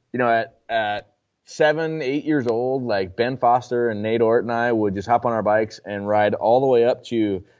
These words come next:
um, Gates Church, um, and go to the, the rock pits up there to go swimming. You know, and we're, like I said, seven or eight years old, you know, and I look, you know, my daughter's now, my daughter will be seven in the spring, and I barely let her out of my sight. You know, it's a totally different ballgame now,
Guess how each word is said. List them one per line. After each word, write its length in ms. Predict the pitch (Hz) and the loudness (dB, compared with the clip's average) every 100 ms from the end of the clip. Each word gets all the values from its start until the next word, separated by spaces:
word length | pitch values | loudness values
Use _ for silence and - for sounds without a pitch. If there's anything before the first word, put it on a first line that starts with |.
| _ | _
um, 480 | 107 101 98 101 101 | -2 -2 -2 -4 -4
Gates 280 | 92 123 - | 2 0 0
Church, 480 | - 143 147 - - - | 0 2 2 -4 -14 -4
um, 420 | 120 110 104 95 | 2 2 2 0
and 200 | 113 104 | -4 2
go 120 | 110 | 2
to 80 | 107 | 2
the, 460 | 98 98 92 92 - | 0 0 0 0 -2
the 80 | |
rock 280 | 101 107 - | 0 0 0
pits 180 | - - | -4 -2
up 80 | 110 | -2
there 120 | 104 | -2
to 60 | 98 | -4
go 60 | |
swimming. 300 | - 131 143 - _ _ _ _ _ _ _ _ _ _ _ | -4 -4 -6 -10 _ _ _ _ _ _ _ _ _ _ _
You 80 | 104 | -8
know, 160 | 95 - | -6 -2
and 120 | 131 | 2
we're, 140 | 147 170 | 4 4
like 120 | 156 | 2
I 20 | |
said, 160 | 156 - | 0 0
seven 280 | 165 156 147 | 2 2 2
or 40 | |
eight 140 | 135 | -2
years 200 | 113 107 95 | 0 -2 0
old, 340 | 131 92 - - | 0 0 -6 -8
you 60 | |
know, 80 | 107 | -6
and 80 | 110 | 0
I 100 | 139 | 2
look, 160 | 135 98 | 2 0
you 240 | 107 117 | -8 -6
know, 80 | 101 | -2
my 180 | 113 131 | 0 2
daughter's 320 | 120 117 104 | 2 2 -2
now, 540 | 113 107 107 104 104 | -4 -4 -2 -2 -2
my 140 | 104 110 | -2 2
daughter 200 | 120 117 | 4 4
will 80 | 107 | 0
be 100 | 98 | 0
seven 300 | 127 117 110 | 0 0 -2
in 60 | |
the 80 | 98 | -6
spring, 440 | - 127 120 95 90 _ _ | -6 -4 -4 -6 -12 _ _
and 120 | 101 113 | 0 2
I 200 | 151 151 | 2 0
barely 800 | - 101 - 117 110 123 147 147 | -10 -14 -10 -6 2 6 6 6
let 200 | 127 127 | 4 2
her 120 | 120 | 2
out 80 | 113 | 2
of 60 | 107 | 0
my 140 | 101 92 | -2 -2
sight. 340 | 127 151 101 | 0 0 0
You 100 | 98 | -2
know, 100 | 107 | -2
it's 120 | 101 110 | -4 -6
a 40 | |
totally 360 | 107 135 139 120 | -2 0 2 2
different 300 | 110 117 90 | 0 -2 -2
ballgame 360 | 101 143 101 | 0 0 -2
now, 260 | 85 78 | -4 -8